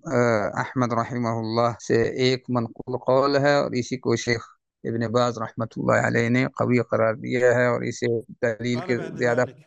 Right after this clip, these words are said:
Speaker 2: "وإن ثبتت نهارا أمسكوا وقضوا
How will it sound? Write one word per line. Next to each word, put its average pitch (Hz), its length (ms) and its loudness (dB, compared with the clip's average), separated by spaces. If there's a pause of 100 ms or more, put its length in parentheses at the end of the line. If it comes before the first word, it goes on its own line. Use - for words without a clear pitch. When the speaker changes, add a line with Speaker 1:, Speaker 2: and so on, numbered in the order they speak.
(140)
Speaker 2:
"وإن 139 240 -20
ثبتت 139 720 -16
نهارا 131 1120 -18
أمسكوا 131 680 -12
وقضوا 113 640 0